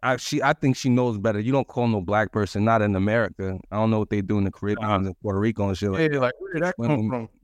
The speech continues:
Speaker 1: America, that you don't call, like, monkey, bro, that's like, come on, that's damn near a racist slur.
Speaker 2: That is, that is. She gotta be careful on that.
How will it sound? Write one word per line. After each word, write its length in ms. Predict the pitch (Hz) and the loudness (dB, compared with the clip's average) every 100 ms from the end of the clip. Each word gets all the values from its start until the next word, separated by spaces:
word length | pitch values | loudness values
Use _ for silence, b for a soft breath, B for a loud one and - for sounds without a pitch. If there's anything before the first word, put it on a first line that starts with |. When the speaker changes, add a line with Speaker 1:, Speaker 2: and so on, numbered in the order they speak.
| _ | _
Speaker 1:
America, 560 | 104 117 139 139 135 123 | -4 0 2 0 0 0
that 80 | 120 | 0
you 160 | 131 | -2
don't 300 | 127 131 127 | 0 0 -2
call, 600 | - 127 127 120 113 110 107 | -4 -2 0 0 -2 -2 -2
like, 180 | 107 | -2
monkey, 520 | 95 110 143 151 151 147 | 0 0 0 0 0 2
bro, 280 | 151 151 | 0 0
that's 300 | 143 147 - | -2 -4 -4
like, 320 | 127 113 104 - _ _ _ _ _ _ _ _ _ _ | -2 -2 -4 -8 _ _ _ _ _ _ _ _ _ _
come 140 | 113 127 | -2 0
on, 160 | 98 | 0
that's 160 | 110 - | -2 -2
damn 260 | 120 127 | 0 2
near 180 | 127 127 | 2 2
a 80 | 151 | 0
racist 260 | 226 113 - | 0 -2 -4
slur. 280 | 104 92 - _ _ _ _ _ _ _ _ _ _ _ _ _ _ _ _ 113 | -4 -6 -8 _ _ _ _ _ _ _ _ _ _ _ _ _ _ _ _ 0
Speaker 2:
That 200 | 117 120 | 0 4
is, 220 | 135 120 | 2 4
that 200 | 120 120 | 2 2
is. 240 | 131 117 | 0 -2
She 140 | - 127 | -4 0
gotta 240 | 135 123 | 2 2
be 140 | 117 | -2
careful 420 | - 147 131 - 120 | 0 2 2 0 2
on 220 | 120 117 | 2 2
that. 180 | 113 | 0